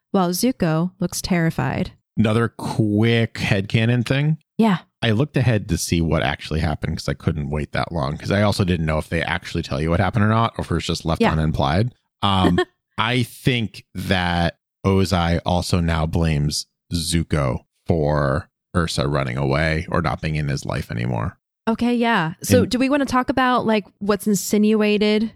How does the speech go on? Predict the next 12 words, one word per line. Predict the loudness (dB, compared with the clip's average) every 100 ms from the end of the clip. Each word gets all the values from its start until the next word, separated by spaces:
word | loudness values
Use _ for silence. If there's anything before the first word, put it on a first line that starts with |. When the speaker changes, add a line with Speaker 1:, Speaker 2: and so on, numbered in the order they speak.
| _ -2
Speaker 1:
in | 2
this | 2 0 -2 -2
episode | -2 0 0 0
here? | 2 0 0 -4 0
Speaker 2:
Well, | 2 4
what's | 2 2
in-, | 0 -2 -4 -2
yeah, | -2 -2 -2
what's | -2 0
insinuated | 0 2 2 2 2 0
is | 0 -2
that | 0 0 0 -4